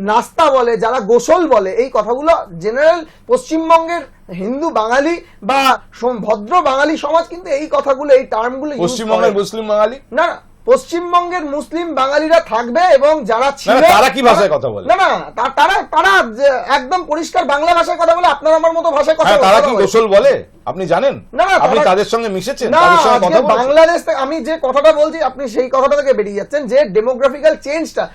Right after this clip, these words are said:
Speaker 1: ওই, ওইটা ছিল খুব কম সংখ্যায়, এবং যারা পশ্চিমবঙ্গের মুসলমান সমাজ তারা থাকবে পশ্চিমবঙ্গে, যারা পশ্চিমবঙ্গে ভারতীয়, যারা ভারতের জন্য রক্ত ঝরিয়েছে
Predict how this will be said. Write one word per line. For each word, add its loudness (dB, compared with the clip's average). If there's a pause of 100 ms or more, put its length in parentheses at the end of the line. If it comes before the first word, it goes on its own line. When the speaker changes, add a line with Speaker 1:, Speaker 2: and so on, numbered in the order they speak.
(140)
Speaker 1:
ওই, 0
ওইটা 2
ছিল -2
খুব -6
কম 0
সংখ্যায়, -8 (200)
এবং 4
যারা 2
পশ্চিমবঙ্গের 0 (260)
মুসলমান 2
সমাজ -2
তারা -2
থাকবে -2
পশ্চিমবঙ্গে, -2
যারা 4
পশ্চিমবঙ্গে -4
ভারতীয়, 0
যারা 4
ভারতের -2
জন্য -6
রক্ত 4 (100)
ঝরিয়েছে -4